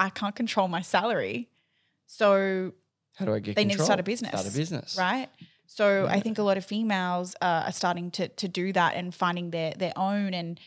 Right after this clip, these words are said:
Speaker 1: you'll see a lot of people, you know, going into business in twenty twenty-one for sure.
Speaker 2: That's cool. I like that thought a lot. It is, it is, it's the ultimate control over your life. However,
Speaker 1: Correct.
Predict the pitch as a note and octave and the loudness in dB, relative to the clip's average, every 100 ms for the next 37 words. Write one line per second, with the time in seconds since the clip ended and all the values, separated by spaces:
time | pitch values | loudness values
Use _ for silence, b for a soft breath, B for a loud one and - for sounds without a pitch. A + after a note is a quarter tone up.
0 | B B B G#3+ G#3+ D#4+ E4+ D#4+ - D4+ | B B B -4 -2 -2 0 -2 -4 -8
1 | C4+ A3+ G#3 F#3 B3 G3+ G3 G3 G3 G3 | -4 -4 -4 -4 -4 0 0 0 -4 -6
2 | F#3+ F3 F#3+ F#3 F3 F#3 F3 G3 G3 G#3 | -8 -8 -8 -8 -8 -10 -10 -10 -8 -10
3 | - - - F2 F3+ F#3+ - F#4 B2 C#3+ | -10 -8 -8 -8 -4 -4 -2 0 2 2
4 | E3 - - A#2 C#3 D3 - _ _ _ | 2 -4 -6 -6 -2 -4 -6 _ _ _
5 | - D#3 F3 B2+ - - B2 C3+ B2 - | -8 -4 -4 -4 -10 -10 -8 -6 -6 -8
6 | - _ B2+ - C3 C3 C3+ B2 - A2+ | -10 _ -16 -6 -2 -2 -2 -6 -6 -6
7 | - C3+ A2+ G#2 A#2 C3+ - - C3 C3+ | -2 0 0 -2 0 0 -2 -4 0 4
8 | D3+ A2 G#2+ - - F3 - | 4 2 -4 -2 -4 -4 -10